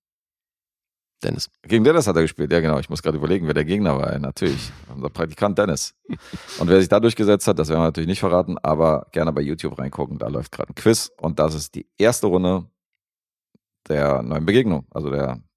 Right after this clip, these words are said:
Speaker 2: zweiten Runde praktisch. Der, das erste Match der zweiten Runde, so wär's.
Speaker 1: So rum, ja.
Speaker 2: So macht Sinn.
Speaker 1: Mhm. Ja, guckt da auf jeden Fall rein.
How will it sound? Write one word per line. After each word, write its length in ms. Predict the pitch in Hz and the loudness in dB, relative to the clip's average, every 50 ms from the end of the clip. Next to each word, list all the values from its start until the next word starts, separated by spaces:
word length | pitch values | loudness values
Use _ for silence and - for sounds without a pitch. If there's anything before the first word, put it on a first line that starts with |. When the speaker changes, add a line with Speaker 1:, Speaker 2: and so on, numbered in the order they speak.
| _ _ | _ _
Speaker 2:
zweiten 260 | - - 92 82 76 | 0 2 2 2 2
Runde 220 | 69 69 62 65 | -2 -4 -4 -6
praktisch. 360 | - - - 57 50 50 - - | -8 -10 -10 -10 -10 -12 -12 -10
Der, 120 | - - - _ | -10 -10 -6 _
das 180 | 80 80 80 - | 0 0 0 2
erste 200 | - 90 - 90 | 0 0 2 2
Match 200 | 82 73 - - | 2 2 0 -2
der 100 | 69 - | -4 -4
zweiten 220 | - - 64 65 | -2 -4 -4 -4
Runde, 220 | 64 62 - - 50 | -6 -8 -8 -10 -10
so 120 | 57 58 50 | -10 -10 -10
wär's. 240 | 50 - - - | -10 -10 -8 -4
Speaker 1:
So 120 | - 85 82 | -2 -2 0
rum, 180 | - 80 - - | 0 -2 -4 -4
ja. 160 | - 65 - - _ _ _ _ _ _ _ _ _ _ - - - - - - - - - - _ _ _ _ _ _ | -4 -6 -6 -8 _ _ _ _ _ _ _ _ _ _ -20 -20 -20 -20 -20 -20 -20 -20 -20 -20 _ _ _ _ _ _
Speaker 2:
So 200 | - - 87 92 | -4 -2 0 2
macht 220 | 98 101 92 - | 2 2 0 2
Sinn. 300 | - 95 95 80 69 - _ _ _ _ _ _ _ _ _ | 2 2 2 2 0 -4 _ _ _ _ _ _ _ _ _
Speaker 1:
Mhm. 300 | - 87 85 104 123 - - _ _ _ _ - | -2 -2 0 0 -2 -2 -4 _ _ _ _ 0
Ja, 160 | 78 82 - | 2 2 2
guckt 240 | - - 110 - - | 0 -2 -4 0 0
da 60 | 90 | 0
auf 120 | 57 - - | 2 2 2
jeden 140 | 90 78 80 | 0 0 0
Fall 140 | - 71 69 | -2 -2 0
rein. 300 | 80 92 110 120 - | 0 2 2 2 0